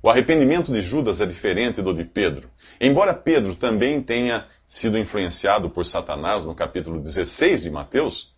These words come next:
quando negou que Jesus iria morrer, o seu arrependimento aqui por negar conhecê-lo foi sincero,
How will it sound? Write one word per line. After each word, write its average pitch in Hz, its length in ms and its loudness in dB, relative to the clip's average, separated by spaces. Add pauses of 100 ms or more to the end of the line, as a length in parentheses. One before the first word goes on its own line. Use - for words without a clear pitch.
quando 92 220 -2
negou 98 380 2
que 95 120 -8
Jesus 90 380 -4
iria 92 220 -4
morrer, 87 480 -4 (460)
o 143 80 -2
seu 269 180 2
arrependimento 113 1000 0
aqui 117 340 -4
por 98 240 -4
negar 92 380 -2
conhecê-lo 90 720 -2
foi 107 320 -4
sincero, 98 760 -4